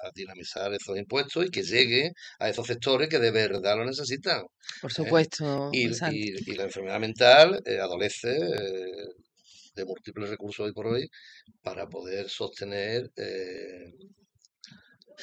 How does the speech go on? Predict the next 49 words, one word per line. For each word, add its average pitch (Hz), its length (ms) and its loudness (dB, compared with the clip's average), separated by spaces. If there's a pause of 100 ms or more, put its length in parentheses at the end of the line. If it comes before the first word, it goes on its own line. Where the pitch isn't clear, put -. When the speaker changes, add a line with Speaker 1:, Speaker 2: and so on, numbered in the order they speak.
(200)
Speaker 2:
Pero 170 200 0
Speaker 1:
el, 156 60 0
el, - 40 -6
Speaker 2:
todo 202 300 6
Speaker 1:
los - 100 6
Speaker 2:
es, 185 60 4
Speaker 1:
problemas 117 460 4
que, 110 100 -2
que, 98 80 -4
Speaker 2:
claro, 127 340 -4
Speaker 1:
que - 80 -6
Speaker 2:
pero 147 160 0
Speaker 1:
subyacen - 380 -6 (120)
ahí, 92 200 -8
¿no? 123 120 -12 (320)
Que - 80 -6
son 196 120 6
Speaker 2:
todo - 140 8
Speaker 1:
muchos, 175 280 2 (260)
y 127 120 0
para 107 220 4
conocerlo 120 420 -2
hay - 60 -2
que - 80 -6
estar 127 220 -2
dentro 120 500 -6
del, 87 220 -8 (840)
del - 140 -10
colectivo, - 520 -8
¿no? 110 100 -10 (320)
Speaker 2:
Pero 190 200 2
que 196 80 4
estos 285 240 6
impuestos 254 560 4
que 147 140 -6
pagamos, 170 520 0
que 147 140 -10
lógicamente 180 760 -2
es 131 40 -2
que 175 100 -4
es 175 60 0
necesario 180 580 0
para 147 160 -2
tener 147 240 -4
nuestra 156 240 -6
Speaker 1:
Sí, - 100 -8
sí, 139 60 -4
Speaker 2:
carretera, 165 400 0
nuestro, 139 320 -6